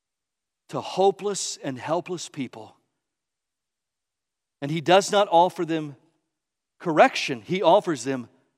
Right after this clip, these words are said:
compassion. And if we want to be like Jesus in the hands and feet of Jesus, then guess what?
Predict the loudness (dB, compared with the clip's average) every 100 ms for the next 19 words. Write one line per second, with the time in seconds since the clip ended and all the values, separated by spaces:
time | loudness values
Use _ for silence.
0 | _ -18 -16 -14 -10 -8 -8 -10 -12 _
1 | _ _ _ _ _ _ _ _ _ _
2 | _ _ _ _ _ _ _ _ _ _
3 | _ _ _ _ _ _ _ _ _ _
4 | _ _ _ _ _ _ _ _ _ _
5 | _ -18 -6 -2 0 0 0 -2 -4 -10
6 | -10 -10 -14 -12 -8 -8 -10 -12 -12 -12
7 | -14 -14 -16 -18 -18 _ _ _ _ _
8 | _ _ _ _ -10 -8 -8 -8 -8